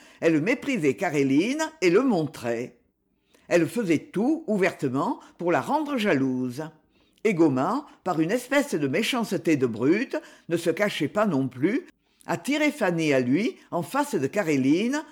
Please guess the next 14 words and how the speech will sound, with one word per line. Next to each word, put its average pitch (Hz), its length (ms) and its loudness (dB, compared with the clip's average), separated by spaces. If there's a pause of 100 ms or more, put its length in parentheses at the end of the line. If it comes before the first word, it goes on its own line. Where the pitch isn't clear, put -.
(260)
en 180 140 0
serrait 302 380 0
la 151 100 2
fine 196 320 -2
taille 170 380 0
aux 139 100 4
hanches 180 260 -2
larges 143 540 -2 (240)
dans 156 160 -2
ses 262 200 -2
mains 233 160 0
de 135 120 2
Goliath, 151 680 0 (400)
voluptueusement, 165 1200 0